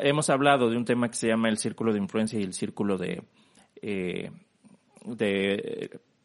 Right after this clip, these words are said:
de preocupación, <laughs> el, la, el círculo de influencia y el círculo de preocupación de Stephen Covey. En alguno de los episodios lo mencionamos y lo que platicábamos es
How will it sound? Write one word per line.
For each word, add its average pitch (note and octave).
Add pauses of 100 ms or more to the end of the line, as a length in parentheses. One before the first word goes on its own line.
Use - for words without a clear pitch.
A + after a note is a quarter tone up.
de -
preocupación, -
<laughs> -
el, - (140)
la, A2+ (200)
el A#2
círculo C3
de C3
influencia C3
y B2
el A2
círculo A#2
de A2+
preocupación A2
de C3
Stephen B2
Covey. C#3 (340)
En B2
alguno C3+
de D3
los B2+
episodios C3
lo C3
mencionamos B2 (380)
y D#3
lo A#2+
que A#2
platicábamos B2
es A2+